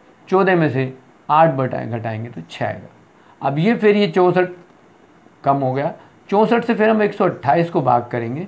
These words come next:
अब देखेंगे चौंसठ से कितने से गुना करें, दो से गुना करते तो दो चौक आठ और दो छिक्का बारह हो गए, और यहाँ हमारा शेषफल हो गया ज़ीरो। तो यदि हमें ये एचसीएफ़ निकालने के लिए कहा जाए तो जिस संख्या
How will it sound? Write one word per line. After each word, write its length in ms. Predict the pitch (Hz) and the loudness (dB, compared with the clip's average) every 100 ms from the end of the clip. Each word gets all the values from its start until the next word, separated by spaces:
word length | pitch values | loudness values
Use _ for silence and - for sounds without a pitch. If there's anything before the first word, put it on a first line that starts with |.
| - - - - | -14 -20 -8 0
अब 120 | 156 | 2
देखेंगे 360 | 160 202 220 214 | 2 2 2 2
चौंसठ 400 | 214 170 170 170 | 0 0 2 0
से 140 | 185 | -2
कितने 380 | 175 139 170 175 | -2 -4 0 2
से 60 | 170 | 2
गुना 260 | 160 170 165 | 2 2 2
करें, 320 | 175 190 139 | 0 -2 0
दो 160 | 147 170 | 0 2
से 120 | 185 | 2
गुना 200 | 160 139 | 2 0
करते 260 | 135 127 147 | -2 -4 -4
तो 100 | 135 | -4
दो 180 | 120 131 | -4 -4
चौक 280 | 135 120 | -6 -2
आठ 300 | 131 131 147 | 2 2 0
और 60 | 143 | -4
दो 180 | 113 127 | -6 -8
छिक्का 300 | 127 120 - | -8 -10 -8
बारह 280 | 135 165 170 | 0 2 2
हो 140 | 143 117 | 0 -2
गए, 180 | 123 - - - | -6 -10 -18 -8
और 140 | - 143 | -4 -4
यहाँ 160 | 135 | -4
हमारा 260 | 117 117 120 | -6 -6 -8
शेषफल 460 | - 127 110 - 110 | -8 -10 -8 -8 -8
हो 80 | |
गया 140 | 107 143 | -8 -8
ज़ीरो। 320 | 160 202 98 - - _ _ _ - - - - - | -4 -4 -6 -12 -20 _ _ _ -20 -20 -20 -20 2
तो 180 | 233 247 | 6 6
यदि 320 | 147 151 202 | 6 6 6
हमें 300 | 220 160 160 | 4 2 0
ये 380 | 170 147 131 143 - - _ - | 0 0 0 -4 -12 -20 _ -2
एचसीएफ़ 460 | 156 151 - 220 | 0 0 2 4
निकालने 420 | 196 170 160 156 160 | 4 2 2 2 2
के 80 | |
लिए 120 | 160 151 | 0 0
कहा 240 | 143 135 | 0 0
जाए 320 | 131 113 123 - - - | 2 0 -2 -8 -20 -2
तो 80 | 180 | 0
जिस 340 | 139 208 233 | 2 2 2
संख्या 560 | - 185 170 180 180 - | 2 0 2 2 2 0